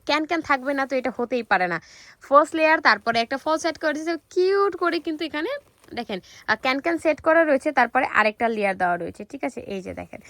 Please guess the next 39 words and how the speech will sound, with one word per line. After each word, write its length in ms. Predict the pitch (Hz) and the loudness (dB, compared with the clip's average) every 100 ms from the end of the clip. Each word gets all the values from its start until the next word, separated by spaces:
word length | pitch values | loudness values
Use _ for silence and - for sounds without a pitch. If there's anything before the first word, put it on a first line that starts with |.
| - - - | -20 -8 -4
যাতে 220 | 220 311 | 0 2
র‍্যাশিংয়ের 460 | 214 196 247 262 | 0 0 -4 -4
কোনো 280 | - 320 339 | -4 -4 -4
প্রবলেম 460 | 294 269 214 226 220 | -2 -2 0 -2 -2
না 140 | 208 | -2
হয়। 120 | 208 | -2
খুব 160 | 254 311 | -4 -6
সুন্দর 300 | - 339 339 | -6 -6 -6
সফট 360 | - - 240 254 | -4 0 0 0
একটা 180 | 254 254 | -4 -2
মেটেরিয়াল 400 | 233 254 269 269 | -4 -2 -4 2
দেওয়া 200 | 262 269 | 2 2
রয়েছে। 240 | 262 415 554 - - - | 0 -2 -4 -6 -14 -8
এটার 220 | 226 285 | -4 0
বডি 260 | 233 214 | 0 0
পার্টটা 260 | 220 190 180 | -2 -6 -8
দেখি। 260 | 170 - - _ _ _ _ _ | -14 -18 -20 _ _ _ _ _
ওকে, 320 | 220 196 - - - | -12 -12 -14 -12 -6
এই 360 | 262 277 277 | -6 -6 -8
যে 120 | 240 | -6
দেখেন, 260 | 233 208 226 | -6 -6 -8
এটা 160 | 240 247 | -8 -10
থাকবে 220 | 262 247 | -12 -10
বডি 280 | 214 196 226 | -6 -4 -4
পার্ট, 180 | 262 - | -8 -4
টপস 380 | 294 240 233 - - | 0 0 -2 -14 -12
যেটা, 280 | 220 196 - - | -8 -8 -8 -8
এত 640 | 277 _ _ 349 349 359 | -10 _ _ -4 -2 -2
সুন্দর। 840 | - - - 359 349 349 349 294 220 - - - - | -4 -10 -6 -4 -2 0 4 4 2 -4 -20 -20 -8
ও 160 | 285 285 | -6 -4
পুরোটা 500 | 349 370 392 381 381 | 2 4 6 6 4
জুড়ে 420 | 294 311 311 359 349 | 4 0 0 0 2
থাকবে 360 | 320 277 320 | 0 0 -4
গ্লাস 300 | 277 277 - | 2 0 0
স্টোনের 360 | 320 311 311 311 | -8 -6 -6 -2
কাজ, 260 | 302 311 | 2 2
জরি 260 | 247 294 294 | 2 -4 -4
সুতোর 280 | 320 311 294 | -6 -6 -2
কাজ। 180 | 285 | 0